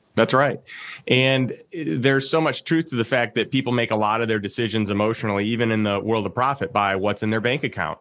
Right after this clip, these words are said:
You know, how many dollars are in there? Well, now I'm really confident about my business, or now I'm not confident. And the decisions that you make often are based simply on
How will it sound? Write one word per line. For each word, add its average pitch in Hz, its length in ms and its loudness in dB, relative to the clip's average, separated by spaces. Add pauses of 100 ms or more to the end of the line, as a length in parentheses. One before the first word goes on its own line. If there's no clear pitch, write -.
You 101 140 0
know, 95 100 4
how 151 180 0
many 233 160 0
dollars 185 440 0
are 160 100 0
in 147 140 0
there? 92 320 -2
Well, 98 220 0
now 127 280 2
I'm 98 180 -2
really 175 300 0
confident 120 480 -2
about 104 220 -2
my 104 100 -2
business, 95 640 -4
or 107 220 2
now 147 240 2
I'm 120 240 0
not 214 260 -2
confident. 117 560 -2
And 151 240 2
the 156 60 0
decisions 190 560 -2
that 190 100 -4
you 160 100 -2
make 160 380 -4 (240)
often 185 380 0
are 180 80 0
based 185 400 -2
simply 220 720 0
on 190 420 0